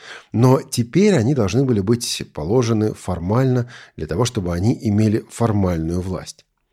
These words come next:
Но в данном случае я спорить не буду. Некоторые полагают, что Тит сам назначал этих людей на служение.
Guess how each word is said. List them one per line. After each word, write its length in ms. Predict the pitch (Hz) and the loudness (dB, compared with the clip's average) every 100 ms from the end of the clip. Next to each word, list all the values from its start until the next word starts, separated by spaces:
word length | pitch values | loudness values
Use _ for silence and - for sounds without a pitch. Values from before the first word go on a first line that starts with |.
| _ | _
Но 220 | - 185 214 | 4 6 6
в 80 | |
данном 360 | 139 135 120 110 | 6 4 6 2
случае 480 | - 104 104 - 82 | 0 -2 -2 -2 -4
я 160 | 85 82 | -4 -4
спорить 380 | - 76 76 | -6 -8 -6
не 100 | 98 | -2
буду. 360 | 156 247 240 165 | 0 2 2 2
Некоторые 540 | 90 113 175 147 120 | 0 0 2 0 0
полагают, 480 | 107 92 110 180 147 | -2 -4 2 4 4
что 360 | - - 110 98 | 0 0 2 0
Тит 360 | - - 139 | -2 -4 -4
сам 380 | - - 131 117 | -4 2 2 4
назначал 520 | 104 95 101 - 110 | 0 0 -2 0 0
этих 240 | 92 - - | -2 -6 -8
людей 240 | 92 92 | -4 -2
на 120 | 85 | -4
служение. 600 | 85 113 117 160 180 156 | -6 -6 -2 0 0 -2